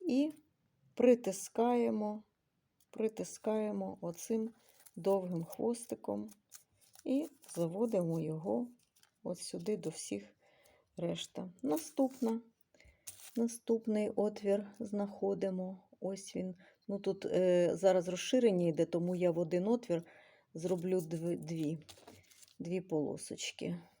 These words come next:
для того, щоб, ну, не були дірки великі. Ось, знов протягую, завожу,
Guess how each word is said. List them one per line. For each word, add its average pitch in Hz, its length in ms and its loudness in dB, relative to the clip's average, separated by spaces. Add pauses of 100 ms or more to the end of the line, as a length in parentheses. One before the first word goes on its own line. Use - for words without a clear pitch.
(300)
для 175 160 -8
того, 165 280 -4
щоб, 165 240 -6
ну, 170 140 0
не 175 240 0
були 165 280 0
дірки 175 380 -4
великі. 160 540 -8 (760)
Ось, - 360 -12
знов 180 360 -2 (840)
протягую, 233 1000 2 (440)
завожу, 233 960 2